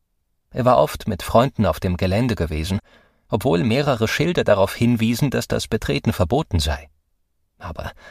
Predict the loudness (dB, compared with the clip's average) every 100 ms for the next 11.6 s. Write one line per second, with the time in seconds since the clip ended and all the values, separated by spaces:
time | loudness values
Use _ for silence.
0 | -20 _ _ -6 -4 0 2 2 2 2
1 | 2 0 2 2 2 0 0 2 2 4
2 | 2 0 -2 0 2 2 0 -2 -8 -14
3 | _ _ _ _ _ _ _ -2 0 -2
4 | -2 0 0 -2 0 0 0 -4 -2 -4
5 | 0 0 2 2 2 2 2 0 -2 -6
6 | -12 _ _ _ _ _ _ _ _ _
7 | _ 0 4 4 2 -2 -4 -2 -2 0
8 | 0 -2 -10 -20 _ _ -4 0 0 2
9 | -2 -2 -4 -2 0 -2 0 0 2 4
10 | 2 2 0 0 -2 0 0 2 0 0
11 | -2 -2 -4 -4 -6